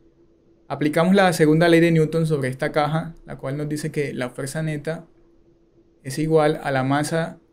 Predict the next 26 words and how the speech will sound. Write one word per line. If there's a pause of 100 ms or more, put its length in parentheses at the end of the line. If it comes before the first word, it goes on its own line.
(260)
de
la
caja,
en
este
caso, (440)
por
la
aceleración
que
sufre
esa
caja. (840)
Nos
preguntan
la
aceleración. (840)
Aquí
tenemos
la
aceleración,
podemos
despejarla
de
esa
fórmula.